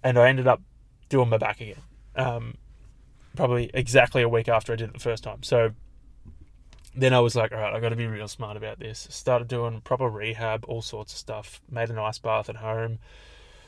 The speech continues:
Started stretching regularly, and that time I ended up, you know, easing back into it enough to the point where it didn't come back and get me again.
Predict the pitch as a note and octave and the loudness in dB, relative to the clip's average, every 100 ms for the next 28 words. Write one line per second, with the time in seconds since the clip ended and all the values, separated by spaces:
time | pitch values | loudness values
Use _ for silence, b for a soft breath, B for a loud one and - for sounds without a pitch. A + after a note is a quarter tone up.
0 | B - - C3 B2+ A#2 - A#2 - A#2+ | B -10 4 6 6 2 -2 -4 -2 -6
1 | B2 A2+ A2 A2+ A2+ A2+ - A2+ A2 A2 | -2 -2 0 -2 0 -2 -2 -2 -2 -10
2 | - - _ _ - - - C3+ - C#3 | -16 -20 _ _ -20 -10 4 4 4 -2
3 | A#2+ A#2 A#2 A#2 A2+ A#2 - - _ _ | -2 -2 -6 -8 -4 -4 -6 -20 _ _
4 | _ _ _ - C3 A2+ A2 - - C3 | _ _ _ -14 -10 -10 -12 -16 -12 -6
5 | C3 B2 B2+ B2 A#2+ - A#2 A#2+ A2+ A2 | -4 -2 -2 2 2 2 -10 -8 -8 -8
6 | - - - - - A#2 A#2 A#2 A2 - | -12 -20 -20 -18 -10 -6 -2 -2 -4 -10
7 | - B2 A2+ - A#2 A#2+ A2 G#2+ G#2+ _ | -14 -10 -10 -8 -10 -6 -4 -4 -8 _
8 | - A#2 - - A2 A2 - _ - _ | -14 -14 -10 -8 -6 -6 -12 _ -20 _
9 | _ _ - - - - - B2 A2 G2+ | _ _ -20 -20 -20 -16 -6 0 0 -2
10 | A#2 A2 G#2+ A#2 G#2+ G#2 G#2+ D3 | -10 -8 -6 -8 -10 -8 -8 -10